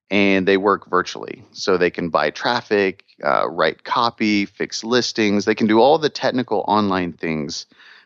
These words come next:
that need done. Reach out to suppliers, research inventory discrepancies. There's a, there's a fair amount of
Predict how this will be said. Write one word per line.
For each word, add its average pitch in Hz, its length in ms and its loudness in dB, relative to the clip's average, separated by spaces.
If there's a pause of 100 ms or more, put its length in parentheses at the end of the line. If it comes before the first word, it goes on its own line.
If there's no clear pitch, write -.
(100)
that 87 120 0
need 82 220 0
done. 53 240 -6 (160)
Reach 101 220 -2
out 80 140 2
to - 60 -8
suppliers, 110 1080 0
research 107 500 -6
inventory 127 600 2
discrepancies. 107 760 -2
There's 92 220 -4
a, 95 160 0 (560)
there's 135 160 2
a 143 80 4
fair 156 300 4
amount 117 340 2
of 90 300 -6